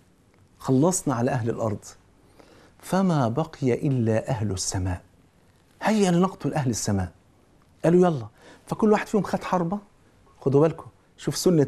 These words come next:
الاستدراك في آخر الزمان بتبقى عاملة إزاي. كل واحد خد حربة وراح راميها في الهوا، فتنزل الحربة، خد بالك بقى، "تنزل مخضبة بالدماء". تخيل حضرتك لو رميت القلم ده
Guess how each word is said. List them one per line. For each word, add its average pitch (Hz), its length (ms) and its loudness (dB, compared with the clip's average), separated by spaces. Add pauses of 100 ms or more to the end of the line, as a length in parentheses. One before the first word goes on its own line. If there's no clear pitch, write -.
الاستدراك 139 480 0
في - 200 -6
آخر 147 160 -2
الزمان 131 280 2
بتبقى 131 240 -2
عاملة 135 160 4
إزاي. 107 300 2 (340)
كل 208 200 6
واحد 208 200 0
خد - 200 -4
حربة 220 300 2
وراح 175 420 2
راميها 190 400 4
في 175 100 -4
الهوا، 165 320 2 (1400)
فتنزل 123 720 -2
الحربة، 143 680 -4 (320)
خد 113 140 -4
بالك 131 240 2
بقى، - 200 -4 (720)
"تنزل 143 440 2
مخضبة 131 920 0
بالدماء". 120 680 2 (640)
تخيل 143 280 0
حضرتك 135 460 -4
لو 117 340 4
رميت 131 260 4
القلم 135 320 4
ده 175 140 2